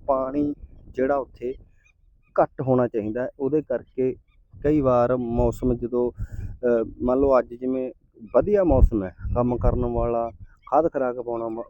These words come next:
ਵਾਲਾ ਮੌਸਮ ਹੈਗਾ, ਕਈ ਵਾਰ ਨਾ ਸਵੇਰੇ ਹੀ ਜਿਹੜਾ ਮਤਲਬ ਗਰਮੀ ਸਟਾਰਟ ਹੋ ਜਾਂਦੀ ਹੈ ਨਾ, ਸਾਰਾ ਦਿਨ ਤਪਸਦਾ ਲੰਘ ਜਾਂਦਾ। ਕਈ ਵਾਰ ਆਪਾਂ ਦੁਪਹਿਰੇ ਯੂਰੀਆ ਪਾਉਣ ਲੱਗ ਜਾਂਦੇ ਹਾਂ, ਜੇ ਕਈ ਵਾਰ ਮਤਲਬ ਪਾਣੀ ਜ਼ਿਆਦਾ ਹੁੰਦਾ, ਉਹਦੇ ਕਰਕੇ ਹੋ ਜਾਂਦਾ ਹੈ।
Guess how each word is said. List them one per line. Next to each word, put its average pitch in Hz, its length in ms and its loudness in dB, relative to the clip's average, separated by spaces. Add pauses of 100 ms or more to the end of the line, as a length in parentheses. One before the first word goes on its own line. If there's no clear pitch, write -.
(100)
ਵਾਲਾ 113 200 -2
ਮੌਸਮ 107 400 -6
ਹੈਗਾ, 101 180 -8
ਕਈ 185 240 2
ਵਾਰ 165 220 8
ਨਾ 175 220 6 (600)
ਸਵੇਰੇ 160 600 10
ਹੀ 175 220 2
ਜਿਹੜਾ 175 340 2 (520)
ਮਤਲਬ 147 220 2
ਗਰਮੀ 139 280 0
ਸਟਾਰਟ 135 280 -4
ਹੋ 113 140 -8
ਜਾਂਦੀ 101 300 -8
ਹੈ 117 40 -8
ਨਾ, 139 100 -10
ਸਾਰਾ 139 360 -4
ਦਿਨ 135 200 -8
ਤਪਸਦਾ - 500 -4
ਲੰਘ 104 220 -6
ਜਾਂਦਾ। 117 160 -8
ਕਈ 135 160 -8
ਵਾਰ 139 100 -8
ਆਪਾਂ 135 160 -10
ਦੁਪਹਿਰੇ 113 340 -8
ਯੂਰੀਆ 123 280 -10 (100)
ਪਾਉਣ 113 200 -12
ਲੱਗ 107 120 -12
ਜਾਂਦੇ 110 240 -12
ਹਾਂ, 107 60 -14 (540)
ਜੇ 131 200 2 (100)
ਕਈ 139 180 4
ਵਾਰ 131 400 2 (360)
ਮਤਲਬ 123 280 6
ਪਾਣੀ 120 280 10
ਜ਼ਿਆਦਾ 113 240 10
ਹੁੰਦਾ, 107 260 4
ਉਹਦੇ 151 260 4
ਕਰਕੇ 165 340 4
ਹੋ 143 140 4
ਜਾਂਦਾ 120 260 4
ਹੈ। 160 60 2